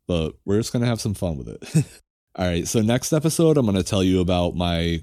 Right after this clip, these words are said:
grow setup and what my current strategy is.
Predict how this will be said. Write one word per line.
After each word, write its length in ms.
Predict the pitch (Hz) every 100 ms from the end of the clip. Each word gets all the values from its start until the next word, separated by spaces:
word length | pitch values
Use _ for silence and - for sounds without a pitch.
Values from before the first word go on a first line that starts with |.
| -
grow 220 | 95 95
setup 480 | - 104 101 98 -
and 100 | 87
what 140 | 80
my 100 | 82
current 280 | - 92 80
strategy 580 | - 110 107 101 110 107
is. 420 | 107 107 -